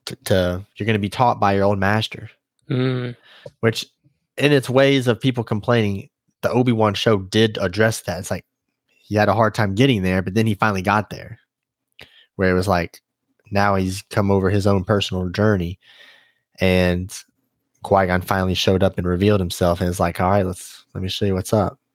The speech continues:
Speaker 1: But I watched all of Clone Wars. It ended. I,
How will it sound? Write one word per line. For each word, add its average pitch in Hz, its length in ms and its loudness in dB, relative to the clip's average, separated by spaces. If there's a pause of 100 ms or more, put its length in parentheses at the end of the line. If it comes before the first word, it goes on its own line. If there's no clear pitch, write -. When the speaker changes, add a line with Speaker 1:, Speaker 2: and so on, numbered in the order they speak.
(300)
Speaker 1:
But 98 300 0 (500)
I 101 60 2
watched 127 260 2
all 131 180 4
of 120 100 0
Clone 123 260 2
Wars. 120 500 2 (1080)
It 107 140 2
ended. 117 500 2 (880)
I, 107 140 -4